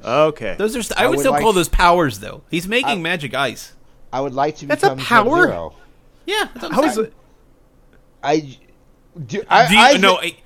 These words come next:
Speaker 3: do you
Speaker 1: if
Speaker 3: just want to, like, hold a beer in your hand and then it, like, free, like, you know, gets
Speaker 1: No,
Speaker 3: icy cold?
Speaker 1: I wanna fight in the Mortal Kombat. I wanna fight for Earthrealm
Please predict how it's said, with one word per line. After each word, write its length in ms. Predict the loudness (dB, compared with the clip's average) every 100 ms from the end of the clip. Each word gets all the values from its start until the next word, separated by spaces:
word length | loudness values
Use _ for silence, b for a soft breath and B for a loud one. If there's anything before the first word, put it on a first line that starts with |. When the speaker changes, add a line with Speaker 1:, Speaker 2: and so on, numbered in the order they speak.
| b -4
Speaker 3:
do 100 | -2
you 100 | 2
Speaker 1:
if 60 |
Speaker 3:
just 260 | 4 4 2
want 240 | -2 0
to, 120 | 0 0
like, 180 | 0
hold 440 | -2 -2 2 4 4
a 140 | 0
beer 320 | -2 -2 -2
in 80 | -2
your 100 | -4
hand 180 | -4 -4
and 100 | -4
then 100 | -4
it, 120 | -6
like, 180 | -8 -10
free, 300 | -10 -12 -8
like, 260 | -8 -8 -10
you 100 | -8
know, 120 | -8
gets 140 | -2 2
Speaker 1:
No, 100 | 6
Speaker 3:
icy 200 | 6 4
cold? 120 | 0
Speaker 1:
I 160 | 0 2
wanna 400 | 2 0 0 -2
fight 480 | -4 -2 0 -2 -6
in 440 | -6 -6 -8 -12 -6
the 160 | -4
Mortal 260 | -2 -4 -4
Kombat. 520 | -6 -8 -4 -4 -4
I 100 | -6 -4
wanna 260 | -4 -6
fight 460 | -4 -2 -2 -2 -6
for 140 | -6
Earthrealm 800 | -2 -2 -4 -4 -2 -2 -4